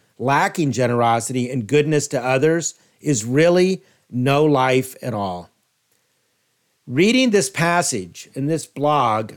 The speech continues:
leads us to realize that challenges that wealth and riches pose for the Christ follower. We may subtly fall into the trap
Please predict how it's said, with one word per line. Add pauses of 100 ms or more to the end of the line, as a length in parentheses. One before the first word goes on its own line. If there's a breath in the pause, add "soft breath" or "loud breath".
leads
us
to
realize
that
challenges
that
wealth
and
riches
pose (280)
for
the
Christ
follower. (840 soft breath)
We
may
subtly
fall
into
the
trap